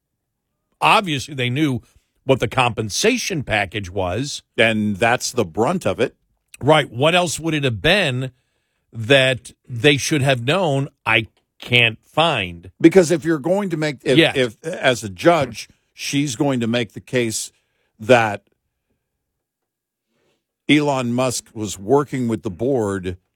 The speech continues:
Speaker 2: to keep information from the shareholders, that's lying to the shareholders or giving them false information, which would be against the law.
Speaker 1: That's not alleged.
Speaker 2: That is not alleged at all.
Speaker 1: Oh.
Speaker 2: But she implies it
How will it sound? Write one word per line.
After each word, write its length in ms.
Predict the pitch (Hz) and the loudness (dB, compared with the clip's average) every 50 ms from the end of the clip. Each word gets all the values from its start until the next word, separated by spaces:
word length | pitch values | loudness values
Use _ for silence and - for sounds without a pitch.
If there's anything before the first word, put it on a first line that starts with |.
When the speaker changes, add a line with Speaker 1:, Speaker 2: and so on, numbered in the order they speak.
| _ _ | _ _
Speaker 2:
to 120 | - - 113 | -8 -8 -8
keep 320 | - - 151 147 120 110 | -4 -2 -2 -2 0 0
information 720 | 131 120 107 - 113 107 107 104 104 - - 104 92 90 | 0 0 0 -2 -2 -2 -2 -2 -2 -4 -6 -6 -8 -6
from 200 | - - 101 95 | -4 -4 -2 -2
the 80 | 90 87 | -4 -4
shareholders, 720 | - - 139 139 139 120 113 101 90 95 95 90 - - _ _ _ _ - | -2 0 0 0 0 0 -4 -6 -6 -6 -8 -10 -12 -16 _ _ _ _ -2
that's 300 | 107 107 107 - - - | 0 0 0 -2 -6 -14
lying 560 | 101 95 98 107 131 170 208 196 185 170 143 | -10 -6 -2 0 0 0 0 -2 -2 -4 -6
to 140 | - - 113 | -6 -6 -8
the 100 | 95 95 | -6 -6
shareholders 720 | - - 107 95 85 80 82 82 80 78 82 90 - - _ _ _ _ _ _ - | -6 -4 -4 -4 -4 -4 -4 -6 -6 -6 -8 -12 -14 -18 _ _ _ _ _ _ 2
or 160 | 120 117 113 | 2 2 2
giving 360 | 101 107 131 113 110 110 107 | 2 0 0 0 0 -2 -2
them 180 | 104 95 92 85 | -2 -4 -4 -4
false 400 | - - 147 196 214 185 - - | 0 4 4 4 4 2 -4 -4
information, 720 | 127 104 92 101 95 92 87 85 80 - 92 90 90 90 _ _ 104 98 98 | -4 -4 -4 -6 -6 -6 -6 -6 -8 -10 -10 -10 -12 -12 _ _ -20 -6 0
which 200 | 123 127 120 - | 0 0 0 0
would 140 | 131 131 107 | -2 -2 0
be 120 | 127 120 | 0 -2
against 360 | 113 101 110 107 98 - - - | -2 0 -2 -4 -6 -6 -8 -6
the 60 | 98 | -6
law. 400 | 98 131 170 156 101 - - - _ - | -4 -2 -2 -2 -2 -4 -8 -16 _ -4
Speaker 1:
That's 340 | 104 127 135 135 - - - | -2 -2 -2 -2 -4 -4 -2
not 220 | 147 139 143 139 | 0 0 2 2
alleged. 460 | 139 156 175 170 101 85 - - _ _ _ _ _ _ _ | 0 0 -2 -4 -6 -12 -16 -20 _ _ _ _ _ _ _
Speaker 2:
That 240 | 85 92 104 117 123 | -2 0 0 0 0
is 160 | 127 113 104 | -2 -4 -2
not 260 | 123 127 131 143 143 | 0 0 0 0 0
alleged 560 | 143 131 127 131 135 147 147 123 - - - _ | 0 -2 0 0 -2 -2 -4 -8 -14 -16 -10 _
at 160 | - 143 147 156 | -2 -2 0 0
all. 260 | 160 170 131 - _ - | -2 -4 -4 -8 _ -14
Speaker 1:
Oh. 180 | 120 123 110 _ _ _ _ _ _ _ _ _ | -20 -20 -20 _ _ _ _ _ _ _ _ _
Speaker 2:
But 160 | - 123 - - | 2 2 2 2
she 260 | - - - 113 101 | 0 -4 -2 -2 -2
implies 640 | 95 98 92 - - - 196 196 180 143 107 - | -2 -4 -6 -6 -2 2 4 4 4 2 -2 -8
it 160 | - - _ | -14 -18 _